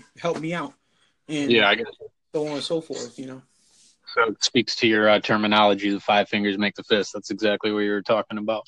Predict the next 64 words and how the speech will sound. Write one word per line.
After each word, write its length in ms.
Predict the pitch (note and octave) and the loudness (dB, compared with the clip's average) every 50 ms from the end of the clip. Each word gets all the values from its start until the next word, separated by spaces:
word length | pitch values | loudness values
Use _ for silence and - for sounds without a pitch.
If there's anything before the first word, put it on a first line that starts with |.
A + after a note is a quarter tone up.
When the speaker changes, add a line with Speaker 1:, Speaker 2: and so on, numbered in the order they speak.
| - - - - - - | -16 -20 -16 -14 -12 -10
Speaker 1:
Sure, 120 | C#3+ C3+ | -4 -2
Speaker 2:
Uh, 100 | A#2 A2+ A2 | 0 0 0
Speaker 1:
yes, 140 | G#2+ G#2+ G#2 | 0 -2 -2
sir. 120 | - - - | -6 -8 -8
Speaker 2:
so, 320 | - B2 B2 B2 A#2+ A#2+ - _ _ _ | -8 -8 -8 -10 -10 -12 -12 _ _ _
so 160 | F3+ - D3+ C#3 | -4 0 4 4
let's 200 | C3+ C#3+ C#3+ - | 4 4 4 4
go 120 | - E3+ | 2 4
back 320 | D3 D#3+ D#3 D#3 D3 - - - | 6 8 6 6 6 2 -2 0
through 140 | - C#3+ C3 | 2 2 2
season 360 | - - D3 C3+ C3 C3 B2+ | 4 2 2 4 4 4 4
one 180 | A#2+ A#2+ A#2 A#2 | 4 4 4 6
real 140 | A#2 A#2 | 4 4
quick. 380 | A2+ - - B2 A2+ A2+ - - | 2 2 2 4 4 4 2 0
We'll 100 | A2+ A2 | -2 0
just 140 | A2+ G#2+ - | 0 -2 0
spend 240 | - - A2 G#2+ A2 | 0 0 0 2 0
a, 120 | G#2+ A2+ | 0 -2
a 60 | A#2 | -2
minute 300 | A2 A2 A2 A2 A2 G#2+ | -2 -2 0 0 2 2
or 100 | G#2+ G#2 | 2 2
two 180 | G#2 - A#2+ A2+ | 2 0 2 2
on 180 | A2 G#2+ G#2 | 2 2 2
this. 180 | G#2 A2 G#2 - | 2 2 2 2
So, 240 | - B2 A2+ A2+ A2+ - | 2 4 2 2 2 2
so 200 | A#2 - - A#2+ | 2 2 2 2
give 160 | A#2 B2+ C#3 | 2 2 2
me 420 | E3 F3 F3 E3+ E3 C3+ B2+ D3 - - | 4 4 4 4 2 0 -2 -10 -6 -2
just 240 | C#3+ D3 C3 - B2 | 0 0 2 2 0
a 60 | G#2+ | 0
quick 280 | - - C#3+ C3+ B2 - | 2 2 2 2 2 2
take. 380 | - - B2 A2+ G#2 - - | 2 4 4 4 2 0 -4
Um, 380 | - A#2+ A2 A2 A2 G#2+ G#2 G#2+ - - - - _ | -2 0 2 2 2 2 0 -4 -8 -14 -20 -4 _
what 140 | C3 C#3+ E3+ | 2 4 6
was 120 | F3 D#3+ | 6 6
your 120 | E3 D3+ | 4 2
team's 340 | B2+ - D3 C#3+ C3 B2+ A2+ | 2 2 2 4 4 4 2
biggest 380 | G2+ G#2+ A#2+ A2 A2 A2 - - | 2 2 2 2 2 2 2 2
strength 440 | - - A2 A2 G#2+ G#2 G#2 - - - _ _ _ - _ | 2 4 4 4 4 2 0 -4 -12 -20 _ _ _ -14 _
worldwide 540 | A#2+ A2+ A2 G#2+ G#2 G#2+ G#2+ G#2+ G#2 G#2 G2+ | 0 2 2 2 4 4 4 4 4 4 4
last 220 | A2+ G#2+ G#2 - | 4 4 4 2
season 240 | - A#2 G#2+ G#2+ A2 | 0 0 0 2 2
as 180 | A2 G#2+ G2+ G#2+ | 2 2 2 2
you 100 | A#2 A2 | 0 0
saw 360 | G#2 - A#2 G#2+ G2+ G2+ G2 | 2 2 4 4 4 2 2
it, 80 | F#2+ - - | -2 -6 -10
uh, 140 | - A#2+ G#2 - - | -10 -10 -10 -10 -8
on 180 | - B2+ B2 | -4 -4 -2
the 80 | A2+ G#2+ | -2 -4
court, 340 | - - - A2 G2 F#2+ - _ _ | -2 2 2 2 2 0 -6 _ _
uh, 240 | - A2+ G#2 G#2 G#2 - C3 - C3 | -4 -4 -4 -4 -6 -10 -14 -8 -4
game 240 | A#2+ A#2+ A#2 A2 | -2 0 0 0
in 80 | A2 G#2+ | 0 -2
and 100 | G#2 G#2 | -2 0
game 220 | G#2 G#2+ G#2 G#2 | 0 0 0 0
out? 160 | G#2+ G2+ G2 G#2 | 0 0 0 0
What 140 | A2+ A#2 | 0 0
was 120 | A#2 A#2+ A2+ | 0 0 0
your 100 | B2 A2+ | -2 0
biggest 260 | A2+ A#2 A2 G#2+ - | 0 -2 -2 -2 -4
strength 320 | - - A2+ G#2+ G#2 - | -2 -2 -2 -4 -4 -6
as 100 | A2 G2+ | -8 -8
a 60 | G2+ G2+ | -8 -10
team 340 | - - A2 G#2+ G#2 G#2+ | -8 -8 -8 -8 -8 -12